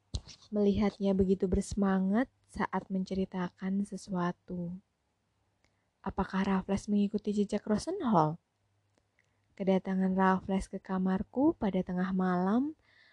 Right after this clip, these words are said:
hanya untuk menceritakan kepadaku soal acara makan malam itu sudah cukup untuk memancing kecurigaan,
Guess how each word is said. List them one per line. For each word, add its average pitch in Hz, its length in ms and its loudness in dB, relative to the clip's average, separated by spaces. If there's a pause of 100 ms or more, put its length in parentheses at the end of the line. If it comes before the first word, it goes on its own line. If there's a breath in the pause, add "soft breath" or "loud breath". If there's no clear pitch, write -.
(200 soft breath)
hanya 247 400 6
untuk 240 240 0
menceritakan 226 720 0
kepadaku 214 960 2
soal - 400 -2
acara 190 400 -2
makan 185 400 -2
malam 185 320 0
itu 208 640 -4 (440)
sudah 208 320 2
cukup 233 480 -2 (160)
untuk 196 320 -6
memancing 185 640 -2
kecurigaan, 190 1040 -4